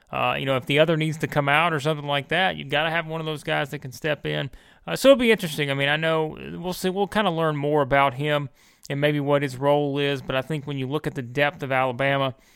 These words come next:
um, you know, it could be hard to see him playing a lot of minutes this year.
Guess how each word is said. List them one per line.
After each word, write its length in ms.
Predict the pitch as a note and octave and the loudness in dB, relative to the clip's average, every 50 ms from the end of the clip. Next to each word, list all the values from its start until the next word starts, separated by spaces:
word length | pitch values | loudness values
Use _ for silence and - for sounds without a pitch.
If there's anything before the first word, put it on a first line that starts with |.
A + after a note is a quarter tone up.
| _ _ _ _ _ | _ _ _ _ _
um, 400 | - - - F#2 - C3+ C3+ C3 - - | -10 -6 -6 -4 -4 -4 -6 -8 -10 -10
you 80 | D3+ | -6
know, 180 | C#3 C3 B2 C3+ | -4 -4 -4 -2
it 200 | - E3 F3+ - | -4 -6 -6 -2
could 180 | - F3+ E3 | -2 -2 -2
be 80 | D3+ D#3 | 0 0
hard 240 | C3 C#3+ D3 D3 C#3 | 4 4 4 4 4
to 60 | C3+ | 0
see 200 | - - D3 C#3 | -4 -4 -2 -2
him 140 | C3+ C#3 B2+ | -2 -2 -4
playing 460 | - - C#3+ C#3 C3+ C3+ C3 C3 B2 - _ _ _ _ _ | -4 -4 -2 -2 0 -2 -4 -6 -8 -12 _ _ _ _ _
a 100 | - C3 | -2 -2
lot 240 | B2+ C3+ C3+ C#3+ D#3+ | 2 6 6 6 6
of 60 | D#3+ | 6
minutes 280 | D3+ D#3 D#3+ D#3+ D3+ D#3 | 4 4 2 2 0 -2
this 220 | E3+ E3 D3 - | -2 -4 -4 -2
year. 300 | D#3+ D#3+ E3 F3 F3 E3 | -4 -4 -4 -4 -6 -10